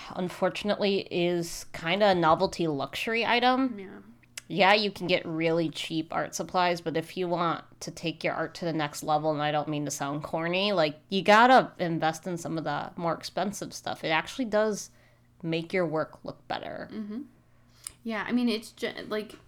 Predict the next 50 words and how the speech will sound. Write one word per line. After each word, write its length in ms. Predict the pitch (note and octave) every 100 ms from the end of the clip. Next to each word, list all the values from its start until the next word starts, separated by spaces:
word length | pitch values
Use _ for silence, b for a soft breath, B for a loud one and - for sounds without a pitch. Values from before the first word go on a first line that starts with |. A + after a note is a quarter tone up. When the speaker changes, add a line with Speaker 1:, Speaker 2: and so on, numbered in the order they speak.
| B B B -
Speaker 2:
I 80 |
mean, 280 | C4 A#3+ G#3
there's, 340 | A#3+ A#3+ A#3 -
it's, 300 | A3+ A#3 -
like, 420 | A3+ F#3+ E3 - - - - - - - - - -
depending 340 | - F4 F4 A#3+
on 120 | G3
what 160 | F#3 -
you're 80 |
doing, 420 | - D#3+ D3 C#3+ E3
you 80 |
know, 220 | E3 D#3+ E3
it's, 100 | E3
like, 220 | E3 -
eighty 160 | E3 F3
percent, 380 | G#3 - G#3+ A#3
<laughs> 80 | -
like, 280 | A3 G#3 -
skill. 400 | - A#3 F3 F#3
You 120 | G#3
have 180 | G3+ -
to 60 | E3
have 180 | F3+ - B B B -
skill 320 | - - G#3
to 100 | F#3
do 200 | F#3+ G#3
whatever 300 | F#3 F#3 F3+
it 60 | F3
is 200 | E3+ E3
that 180 | F3 D#3+
you're 200 | D#3 D#3
trying 240 | - F#3+
to 80 | D#3+
do. 360 | A3 D4 G3 G3 B B B - _ _ -
But 460 | A3 G3+ F#3 - - -
you 220 | G#3 A#3+
will 400 | C4 A3 F#3 -
see, 540 | - - - G#3 F#3 -
and 140 | A3+
you 60 | B3
will 100 | B3+
be 120 | A3+
able 140 | G3 F#3+
to 120 | -
talk 300 | - D#3+ -
about 240 | - - -
this 200 | - -
with 180 | -
people, 380 | - - - -
like, 360 | - - -